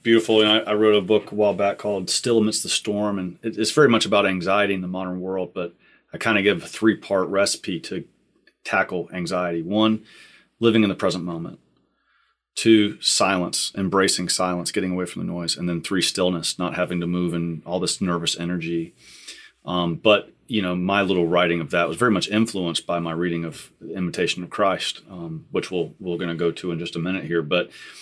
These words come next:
it's in our modern world, I'm, I'm excited about this book on silence and solitude because I believe,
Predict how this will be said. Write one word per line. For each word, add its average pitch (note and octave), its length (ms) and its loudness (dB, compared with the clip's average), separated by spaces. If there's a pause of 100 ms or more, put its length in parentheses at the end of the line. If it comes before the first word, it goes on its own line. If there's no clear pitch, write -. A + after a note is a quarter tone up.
(260)
it's - 380 0 (200)
in A2+ 200 2
our G2 160 4
modern G2+ 420 4
world, G#2 340 6
I'm, F2 140 0
I'm G2+ 100 0
excited A#2+ 380 4
about F#2+ 200 2
this - 120 -6
book - 260 0
on F2 140 -4
silence F#2+ 540 -2
and F2+ 80 -6
solitude G2+ 480 2
because F2 420 -2 (800)
I A2 100 4
believe, A2+ 480 6